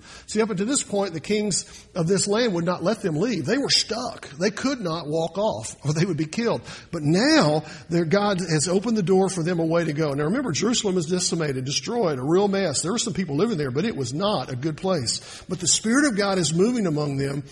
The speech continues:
among the heads of the houses of Judah and Benjamin, among the priests, the Levites. They begin to make plans. And there's something within that says,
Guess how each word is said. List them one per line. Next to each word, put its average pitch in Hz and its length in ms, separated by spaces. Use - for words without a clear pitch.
among 156 260
the 143 80
heads 196 340
of 208 60
the 175 80
houses 185 380
of 185 100
Judah 165 500
and 143 240
Benjamin, 170 460
among 143 200
the 139 60
priests, 214 400
the 156 80
Levites. 175 440
They 170 80
begin 165 180
to 190 60
make 180 160
plans. 180 460
And 160 140
there's 147 200
something 294 420
within 226 280
that 190 120
says, 151 600